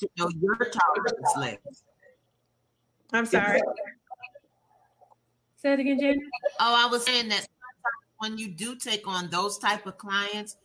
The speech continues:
Speaker 1: it also helps you to learn your tolerance level so that you
Speaker 2: Mm-hmm.
Speaker 1: know for the future where you are.
Speaker 2: Oh, yeah.
Speaker 1: Sometimes it's a
Speaker 2: Absolutely.
Speaker 1: teaching lesson as well.
Speaker 3: For sure.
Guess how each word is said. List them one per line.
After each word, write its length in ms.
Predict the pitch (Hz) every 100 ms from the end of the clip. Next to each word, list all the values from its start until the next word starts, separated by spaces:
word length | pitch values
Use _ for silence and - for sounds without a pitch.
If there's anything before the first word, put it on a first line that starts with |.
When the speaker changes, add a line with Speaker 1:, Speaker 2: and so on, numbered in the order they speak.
| _ -
Speaker 1:
it 160 | 214 -
also 400 | 233 240 214 202
helps 340 | 214 208 -
you 100 | 196
to 140 | - 170
learn 340 | 175 170 160
your 180 | 156 202
tolerance 640 | - 180 160 147 139 135 -
level 340 | 147 131 113 - _ -
so 140 | 190
that 200 | 180 170
you 80 | 190
Speaker 2:
Mm-hmm. 40 | 180
Speaker 1:
know 160 | 180 180
for 160 | -
the 100 | 147
future 480 | 143 - 226 220 180
where 220 | 147 160
you 260 | 147 139 117
are. 260 | 117 92 71 _ _ _ _ _ _
Speaker 2:
Oh, 120 | 269
yeah. 180 | 254 208
Speaker 1:
Sometimes 420 | 175 180 214 240
it's 100 | -
a 40 | 151
Speaker 2:
Absolutely. 280 | - 220
Speaker 1:
teaching 160 | 190 151
lesson 160 | 139 127 _ _
as 180 | _
well. 180 | 139 131 - - _ - _ _ _ _
Speaker 3:
For 100 |
sure. 80 | 208